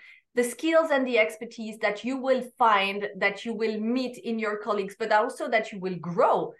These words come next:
at McKinsey, which are s-, uh, will be available to you to leverage and to learn from. Um, Mary, you talked about learning, and that's something that is so important for us, right?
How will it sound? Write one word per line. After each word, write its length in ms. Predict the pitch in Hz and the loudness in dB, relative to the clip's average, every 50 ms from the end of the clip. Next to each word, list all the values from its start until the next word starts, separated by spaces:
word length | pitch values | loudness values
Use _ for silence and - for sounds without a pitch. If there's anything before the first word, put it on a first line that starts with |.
| _ _ _ _ | _ _ _ _
at 180 | 196 190 185 - | 0 0 0 -2
McKinsey, 680 | 202 185 180 - - 185 175 170 170 170 175 208 269 - - _ _ _ _ _ _ _ | -6 -10 -10 -10 -12 -10 -10 -10 -10 -8 -8 -8 -8 -10 -12 _ _ _ _ _ _ _
which 260 | - 220 247 240 - - - | -2 0 0 0 0 0 2
are 460 | 214 226 214 208 208 202 196 - - - - | 4 6 8 8 8 6 4 2 0 -6 -12
s-, 280 | - - - - - - _ _ | -16 -16 -16 -16 -18 -20 _ _
uh, 160 | 226 226 185 175 202 | 2 2 2 0 -4
will 300 | 202 190 269 311 294 240 | -4 -4 -2 -2 -2 -2
be 140 | 254 254 240 | 0 2 2
available 540 | 208 170 202 196 196 190 190 196 196 190 190 | 2 2 2 0 0 0 -2 -2 -2 -4 -4
to 120 | - 226 202 | -6 -8 -6
you 180 | 202 247 247 | -4 -4 -4
to 140 | 247 - 226 | -4 -4 -2
leverage 720 | 208 185 156 156 160 185 220 240 254 277 302 277 - - - - | 0 2 2 0 0 0 2 4 4 4 2 0 -2 -6 -2 0
and 180 | 214 214 208 214 | 0 0 0 -4
to 140 | - 214 202 | -8 -8 -6
learn 420 | 190 190 208 214 196 190 190 185 | -4 -2 0 0 0 0 -2 -6
from. 480 | 180 - - 160 131 127 135 131 - - _ - - - _ _ | -8 -6 -4 -2 -2 -2 -4 -8 -12 -16 _ -20 -20 -20 _ _
Um, 440 | 202 196 185 180 175 175 175 160 - - - | 4 6 6 6 4 2 -2 -6 -10 -10 -6
Mary, 360 | 214 226 233 240 254 254 247 | 0 2 2 4 2 2 -2
you 100 | 240 - | -4 -2
talked 260 | - 233 233 233 294 | -2 -2 -2 -2 -4
about 340 | 269 247 226 208 214 214 202 | 0 2 4 4 2 0 -4
learning, 600 | 190 175 170 170 180 196 208 233 262 277 285 269 - | -6 -4 -4 -2 -2 -2 -2 -4 -4 -4 -6 -6 -6
and 160 | 214 214 202 208 | -6 -2 0 2
that's 220 | 196 208 202 - | 2 0 0 -4
something 400 | 220 196 190 185 226 208 202 180 | -8 -8 -8 -8 -8 -8 -6 -2
that 200 | 185 175 175 175 | 0 -2 0 -2
is 240 | 196 180 180 - - | -4 -8 -8 -12 -14
so 420 | - - - - 254 233 220 220 | -14 -14 -6 2 4 4 6 6
important 800 | 208 196 180 - - - 190 180 180 175 - 170 143 143 - - | 4 2 0 -2 -2 -2 0 0 0 -2 -6 -8 -8 -8 -10 -8
for 200 | 147 117 101 107 | -6 -4 -2 -4
us, 260 | - - - - - | -4 -6 -10 -10 -4
right? 360 | - 110 131 165 202 208 - | 0 0 2 2 0 -2 -6